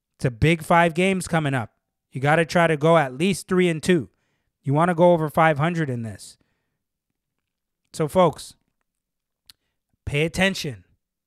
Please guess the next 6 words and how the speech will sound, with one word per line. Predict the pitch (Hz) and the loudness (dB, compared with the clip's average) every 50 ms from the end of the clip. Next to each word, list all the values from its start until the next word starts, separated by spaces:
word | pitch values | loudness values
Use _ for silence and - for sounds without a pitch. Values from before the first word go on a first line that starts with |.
| _ _ _ _ _ _ _ _ _ _ _ _ | _ _ _ _ _ _ _ _ _ _ _ _
These | - 139 135 120 123 | -8 -8 -8 -6 -4
next | 131 151 170 175 - - - | -2 0 0 0 -2 -6 -6
few | - 175 180 180 170 | -2 0 0 0 0
games | 151 151 170 175 175 175 160 139 - | 0 -2 -2 0 -2 -2 -6 -8 -10
coming | - - 170 170 175 175 175 | -8 -4 -2 -2 0 0 2
up, | 180 180 139 - - - | 2 0 0 -2 -6 -16